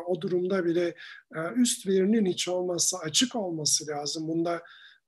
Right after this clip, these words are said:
e, hemen hemen herkes, e, hemfikir paydaşlar açısından bakıldığında.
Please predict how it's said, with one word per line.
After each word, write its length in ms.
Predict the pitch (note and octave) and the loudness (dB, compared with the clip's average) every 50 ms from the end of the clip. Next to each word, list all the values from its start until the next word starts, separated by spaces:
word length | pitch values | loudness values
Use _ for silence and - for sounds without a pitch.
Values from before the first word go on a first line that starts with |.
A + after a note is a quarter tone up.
| _ _ - | _ _ -6
e, 40 | D#3+ | -6
hemen 400 | D#3 D3 C#3 E3+ F#3 G3 F#3 F3 | -4 -2 0 2 4 4 4 4
hemen 300 | F3 F3 E3+ F3 E3+ D#3 | 4 4 4 2 2 2
herkes, 720 | D#3 E3+ F#3+ G3 G3 F#3+ F3+ E3+ D#3+ - - - - - | 4 4 4 4 4 4 2 4 4 4 2 2 0 -2
e, 280 | D3+ D3+ D#3 D3+ D3+ | -2 -4 -2 -2 -2
hemfikir 760 | C3+ C3 D3+ E3 E3 D#3 D#3 E3+ D#3 D#3 - E3 D3+ C3 B2+ B2+ | -2 0 0 0 0 0 -2 -4 -6 -4 -2 -4 -4 -4 -6 -6
paydaşlar 560 | C#3+ D3+ D#3 D#3 D#3 D3+ D3 - - - D3+ C#3+ | -4 -2 -2 0 -2 -2 -2 -4 -4 -4 -4 -6
açısından 680 | D3 D3 - - - - - C#3+ C#3 C#3 C#3+ C#3+ C3+ | -4 -2 0 2 2 0 0 -4 -8 -6 -6 -6 -4
bakıldığında. 720 | C#3+ C#3+ C3 - - C#3+ B2+ B2 B2+ C#3 C#3 D#3 G#3 C4+ - | -6 -6 -8 -6 -8 -8 -6 -4 -4 -4 -4 -4 -4 -6 -6